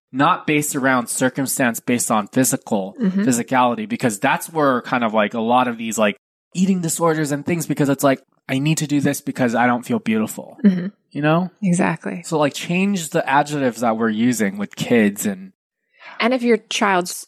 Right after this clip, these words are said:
Speaker 2: challenged in a certain area, hold the space that they can step into that challenge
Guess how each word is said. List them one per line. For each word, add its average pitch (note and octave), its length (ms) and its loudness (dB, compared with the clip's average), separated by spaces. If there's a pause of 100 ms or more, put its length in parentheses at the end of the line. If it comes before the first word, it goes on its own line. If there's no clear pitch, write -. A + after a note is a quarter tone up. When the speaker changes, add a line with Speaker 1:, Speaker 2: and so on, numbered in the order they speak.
(140)
Speaker 2:
challenged G#3 600 0
in F3 140 0
a F3+ 40 0
certain D#3 340 0
area, A3 400 2
hold G3+ 420 2
the F#3 80 0
space G#3+ 400 2
that - 260 -8
they E3+ 120 4
can E3+ 160 0
step - 300 -2
into G#3 360 2
that D3+ 260 0 (140)
challenge D#3 640 0